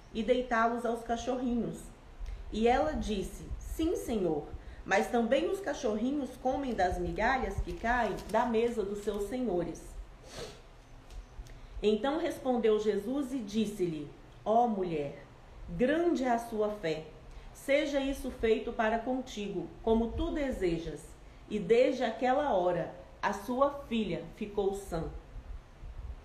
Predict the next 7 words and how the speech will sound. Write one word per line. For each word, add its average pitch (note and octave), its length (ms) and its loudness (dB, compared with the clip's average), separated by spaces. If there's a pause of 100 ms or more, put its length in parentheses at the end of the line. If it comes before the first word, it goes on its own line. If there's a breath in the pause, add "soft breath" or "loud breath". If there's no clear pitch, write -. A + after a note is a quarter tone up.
(520 loud breath)
A G#3+ 80 2
segunda C#4+ 520 2
multiplicação A3+ 920 -2
dos G#3+ 220 -4
pães B3 340 0
e B3+ 60 -2
peixes. - 540 -4